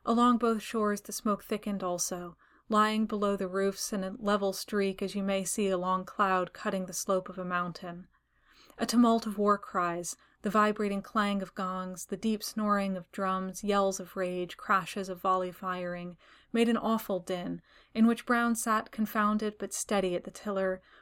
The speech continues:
working himself into a fury of hate and rage against these people who dared to defend themselves. Two of his men had been wounded,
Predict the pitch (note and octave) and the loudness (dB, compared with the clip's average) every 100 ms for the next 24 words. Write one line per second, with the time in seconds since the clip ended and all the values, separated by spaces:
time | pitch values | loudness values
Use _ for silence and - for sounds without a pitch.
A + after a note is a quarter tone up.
0 | _ A3 A3+ A#3 G#3 A3 - A3 G#3+ A3 | _ 0 2 2 2 2 2 2 2 -2
1 | G3+ A3 F#3+ - A3 G3 F3+ F3 - G3 | -4 -4 -4 -2 0 0 -2 -4 -4 -4
2 | F#3 G3+ F3+ F#3 F3+ F3+ F#3 G3 F3 - | -4 -6 -2 0 0 -2 -6 -8 -8 -6
3 | F#3+ F#3 - A3+ - F#3+ F#3+ F#3+ F#3+ G3 | -6 -6 -4 -4 -2 -4 -2 -2 0 0
4 | - - F#3 - G#3 A3 - - E3 F3+ | -2 -6 -6 -2 2 2 2 -6 -4 -2
5 | F3 F#3+ - - _ _ _ _ _ _ | -2 -4 -8 -10 _ _ _ _ _ _
6 | _ _ _ - C#4 C#4 C4 A3+ G#3+ G3+ | _ _ _ -4 2 4 4 0 0 0
7 | F#3+ F#3 F#3+ F#3 F3+ F#3 F3+ E3+ F3 | -2 -4 -6 -6 -6 -6 -6 -6 -8